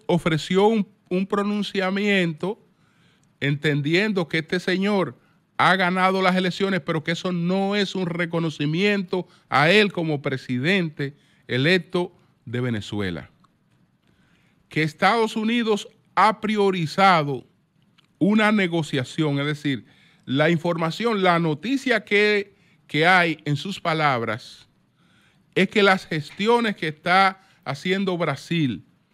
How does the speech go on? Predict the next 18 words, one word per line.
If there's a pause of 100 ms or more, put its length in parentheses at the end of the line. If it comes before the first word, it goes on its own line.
(340)
las
gestiones
que
está
haciendo (300)
Colombia
y
México (500)
son
gestiones
de
negociación (420)
que
están
coordinadas
por
Estados
Unidos.